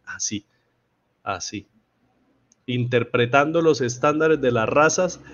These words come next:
y también interpretando cortes creativos, pero en espacios pequeñitos, espacios pequeñitos. Y esto lo vamos a volver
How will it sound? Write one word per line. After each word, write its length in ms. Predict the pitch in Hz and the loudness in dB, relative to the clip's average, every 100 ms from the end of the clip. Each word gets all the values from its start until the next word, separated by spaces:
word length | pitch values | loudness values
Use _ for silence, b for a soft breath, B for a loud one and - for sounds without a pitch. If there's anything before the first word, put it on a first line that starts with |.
| B | B
y 120 | 123 120 | -8 -2
también 380 | 113 107 120 | 0 0 0
interpretando 880 | 143 147 131 120 110 117 117 127 139 | 0 0 -2 -2 -4 -2 -2 -4 -6
cortes 560 | - 160 147 - 165 - | 4 6 6 0 -8 -2
creativos, 760 | 139 120 107 - 147 170 185 - _ _ | 2 2 2 0 -2 -2 -8 -16 _ _
pero 360 | - 170 180 170 _ - | 4 4 4 -4 _ -6
en 420 | 120 110 107 101 _ _ _ _ | -4 -4 -8 -12 _ _ _ _
espacios 640 | 120 110 - 135 165 147 - | -4 -2 4 4 6 0 2
pequeñitos, 920 | 135 123 113 101 120 120 - - - _ _ _ _ _ | 0 0 -4 -2 -4 -4 -12 -20 -20 _ _ _ _ _
espacios 460 | 117 - 123 135 - | -12 -4 -4 -6 -6
pequeñitos. 480 | 127 120 110 113 | -6 -4 -6 -4
Y 60 | 120 | -6
esto 200 | 120 175 | -4 2
lo 100 | 165 | 6
vamos 260 | 139 160 170 | 6 6 6
a 60 | |
volver 520 | 156 123 120 151 180 | 6 4 6 6 4